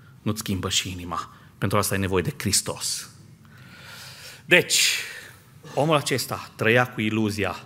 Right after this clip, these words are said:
că este liber, dar se lovea de realitatea robiei. Apoi trăia cu iluzia că puterea lui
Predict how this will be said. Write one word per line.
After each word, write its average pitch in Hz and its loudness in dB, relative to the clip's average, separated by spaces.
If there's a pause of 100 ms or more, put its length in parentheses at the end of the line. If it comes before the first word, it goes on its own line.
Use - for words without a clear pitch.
(380)
că - -12
este 104 -6
liber, 117 -2 (540)
dar 98 -12
se - -10
lovea 101 -4
de 110 -8
realitatea 101 -4
robiei. 95 -8 (760)
Apoi 120 4
trăia 120 6
cu - -4
iluzia 117 2 (1400)
că - -8
puterea 143 4
lui 107 2